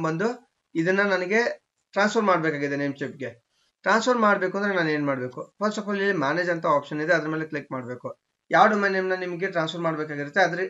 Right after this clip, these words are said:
ಎದುರುಗಡೆ ಇರುವಂತ ಮ್ಯಾನೇಜ್ ಮೇಲೆ ನೀವು ಕ್ಲಿಕ್ ಮಾಡ್ಕೋಬೇಕು. ಕ್ಲಿಕ್ ಮಾಡಿದ ತಕ್ಷಣ ನಿಮ್ ಮುಂದೆ ಈ ತರ ಪೇಜ್ ಓಪನ್ ಆಗುತ್ತೆ. ಇಲ್ಲಿ ನೋಡಿ, "Orgobyte dot com is set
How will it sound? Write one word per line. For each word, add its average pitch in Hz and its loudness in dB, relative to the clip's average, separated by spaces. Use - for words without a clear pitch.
ಎದುರುಗಡೆ 170 -2
ಇರುವಂತ 160 -4
ಮ್ಯಾನೇಜ್ 147 -2
ಮೇಲೆ 170 -4
ನೀವು 156 -8
ಕ್ಲಿಕ್ 151 -10
ಮಾಡ್ಕೋಬೇಕು. 127 -12
ಕ್ಲಿಕ್ 226 4
ಮಾಡಿದ 208 4
ತಕ್ಷಣ 131 -4
ನಿಮ್ 208 2
ಮುಂದೆ 208 2
ಈ - -2
ತರ 196 0
ಪೇಜ್ 160 0
ಓಪನ್ 135 -6
ಆಗುತ್ತೆ. 123 -12
ಇಲ್ಲಿ 165 2
ನೋಡಿ, 123 0
"Orgobyte 170 2
dot 143 -2
com 202 2
is 180 -2
set 202 2